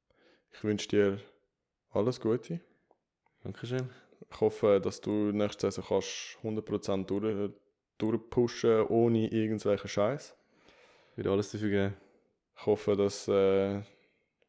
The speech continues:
Speaker 1: dass weiter, dass, dass, dass es bei diesen zehn achtundfünfzig nicht aufhört, sondern dass die Zeiten immer mehr we-, werden, werden purzeln.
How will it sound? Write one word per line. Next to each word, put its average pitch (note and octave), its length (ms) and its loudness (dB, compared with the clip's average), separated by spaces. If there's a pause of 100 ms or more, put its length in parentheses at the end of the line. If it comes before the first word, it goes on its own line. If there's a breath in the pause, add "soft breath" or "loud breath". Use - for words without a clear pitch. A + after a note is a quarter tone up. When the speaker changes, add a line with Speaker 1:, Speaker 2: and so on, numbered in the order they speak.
(240)
Speaker 1:
dass - 440 -6
weiter, G#2+ 380 -2
dass, G2 320 -4
dass, - 480 -8
dass G#2 220 -2
es G2 180 -6
bei G#2 120 -6
diesen G2+ 300 2
zehn G#2 120 2
achtundfünfzig G2+ 580 0
nicht G2+ 120 -2
aufhört, A#2 300 -2
sondern G2 220 -4
dass - 260 -6
die - 40 -20 (200)
Zeiten G2 180 0
immer G#2+ 160 0
mehr G#2+ 320 2
we-, A#2 120 2
werden, A2 320 2 (100)
werden A2 300 4
purzeln. B2 540 0